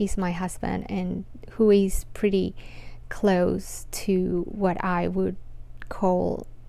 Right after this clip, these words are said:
um, you know, my dream relationship. Of course, it's not perfect. Of course, we still carry lug-, luggage from our childhood and from his childhood. Of course, we still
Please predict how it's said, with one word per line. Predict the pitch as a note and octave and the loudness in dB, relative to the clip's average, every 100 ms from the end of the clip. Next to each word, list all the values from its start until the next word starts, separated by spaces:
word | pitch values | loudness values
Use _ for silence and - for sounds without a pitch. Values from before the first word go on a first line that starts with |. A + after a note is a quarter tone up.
| - G#3+ | -6 -2
um, | F#3 F#3 - - - - - - - | 0 -2 -6 -8 -10 -12 -12 -12 0
you | G3+ | 2
know, | F#3+ | 2
my | - F#3+ F#3+ | 4 4 4
dream | - G3+ F#3 F3+ | 6 6 6 2
relationship. | F#3 A3 - G#3+ F#3+ - | 4 4 4 2 2 0
Of | G3 - | -4 0
course, | G3+ G3 - | 4 4 2
it's | F3+ F#3 | -4 2
not | E3+ - | 2 2
perfect. | - F3+ F#3+ C4+ - - - - - - - | -2 0 0 0 -4 -10 -12 -12 -10 -10 -6
Of | G3 - | -6 2
course, | G3 F#3+ F#3 - - | 6 6 4 0 -6
we | G3+ G3 F#3 G#3+ A#3+ A3+ G3+ F#3 - - - | -4 0 8 10 12 10 8 4 -8 -8 -4
still | - A3+ G#3+ G3 | 4 12 12 12
carry | - - G#3 A#3+ A3 | 10 12 12 12 10
lug-, | F#3+ F3+ F3+ F#3 - | 8 6 6 2 2
luggage | G#3 G3 F#3+ F#3 - - | 4 4 6 2 0 0
from | F#3+ F#3 | 2 2
our | - | 0
childhood | G3+ - F#3+ F#3+ F#3+ F#3+ F#3+ | -2 2 4 6 6 6 4
and | F#3+ F#3 F#3 | 0 2 0
from | - G3 | 2 4
his | G3+ G#3+ | 4 2
childhood. | - F3 F3+ F#3+ - | 0 0 2 2 2
Of | G3 - - | -2 -4 4
course, | G3+ G3+ - | 6 6 4
we | G3 | 0
still | - G#3+ G3 - | 2 6 6 6